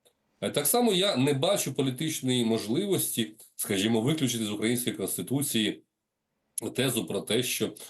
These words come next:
вступ до нато є рамкою для нашої зовнішньої політики. У нас там живих депутатів залишилось триста вісімдесят, і зібрати триста голосів в цьому парламенті важко.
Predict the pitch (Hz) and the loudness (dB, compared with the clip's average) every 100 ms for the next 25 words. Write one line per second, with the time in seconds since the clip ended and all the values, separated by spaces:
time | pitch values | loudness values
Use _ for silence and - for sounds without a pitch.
0 | - - - 110 101 95 131 156 127 120 | -20 -10 -4 -4 -2 0 0 0 -2 -4
1 | - 92 90 92 104 107 104 131 127 110 | -6 -6 -4 -2 -2 0 0 0 -2 -6
2 | 95 92 101 - 90 90 87 - 87 - | -6 -4 -4 -2 -2 -2 -4 -4 -8 -6
3 | 85 65 - - _ _ _ _ _ _ | -10 -10 -18 -20 _ _ _ _ _ _
4 | 107 117 165 - 160 160 - - 117 156 | -2 0 0 0 -2 -2 -8 -2 0 2
5 | 127 160 160 170 95 95 104 - 95 90 | 0 -2 -2 -2 -4 -6 -6 -6 -6 -4
6 | 104 107 95 95 101 107 160 180 - 90 | -2 -2 -2 -2 -2 -2 0 0 -2 -4
7 | 98 120 107 110 107 - 95 104 - 165 | -2 -2 -2 -4 -6 -4 -6 -4 -2 -2
8 | 165 - - - - 117 107 101 123 127 | -4 -8 -20 -12 -2 0 0 0 0 0
9 | 120 92 82 - - | -2 -4 -6 -8 -10